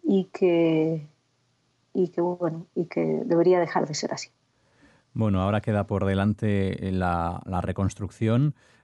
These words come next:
Speaker 2: No sé qué pensaría Valle de, Valle Inclán de todo este esperpento,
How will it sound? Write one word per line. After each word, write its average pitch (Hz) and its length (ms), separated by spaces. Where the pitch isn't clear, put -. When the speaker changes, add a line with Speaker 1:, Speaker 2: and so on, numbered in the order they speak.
Speaker 2:
No 98 180
sé 95 220
qué 92 160
pensaría 98 640
Valle 110 480
de, 87 600
Valle 98 240
Inclán 98 320
de 92 100
todo 95 180
este 95 180
esperpento, 98 680